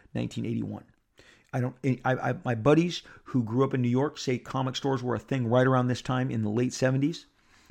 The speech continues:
but the rest of the country was, was slow on the upkeep, whether it was Texas, Missouri, uh, Idaho, Indiana, California, you know. Um,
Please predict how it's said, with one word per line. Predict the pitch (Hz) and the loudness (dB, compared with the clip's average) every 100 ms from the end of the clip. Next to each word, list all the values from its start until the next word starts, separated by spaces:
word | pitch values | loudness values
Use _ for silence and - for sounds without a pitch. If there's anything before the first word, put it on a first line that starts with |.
| - | -12
but | - | -4
the | 113 | 0
rest | 131 - | 0 -2
of | |
the | 139 | -4
country | 135 131 143 | -2 0 0
was, | 131 113 101 - | 2 0 -2 -8
was | 117 - | -8 -6
slow | - 131 131 | 0 2 4
on | 127 | 2
the | 123 127 | 2 0
upkeep, | 123 - 123 - - - - | -2 -2 -2 -2 -16 -20 -6
whether | 120 117 | -2 -2
it | 104 | -2
was | 104 | -6
Texas, | - 143 - 127 113 | -2 -2 -2 -6 -4
Missouri, | 107 110 139 135 127 123 - _ _ | -4 0 2 4 2 0 -8 _ _
uh, | - 110 101 - | -4 -4 -4 -4
Idaho, | 127 131 120 135 127 123 - | 0 4 4 4 4 0 -2
Indiana, | 139 135 123 120 120 120 117 - | 0 2 4 2 2 -2 -4 -6
California, | - 127 120 - 123 117 117 113 _ _ | -4 -2 -2 -4 -4 -2 -4 -6 _ _
you | 120 104 | -6 -4
know. | 98 101 _ _ _ _ _ _ _ _ _ _ _ _ _ - - | -4 -8 _ _ _ _ _ _ _ _ _ _ _ _ _ -12 -2
Um, | 120 107 101 - | 0 -2 -6 -12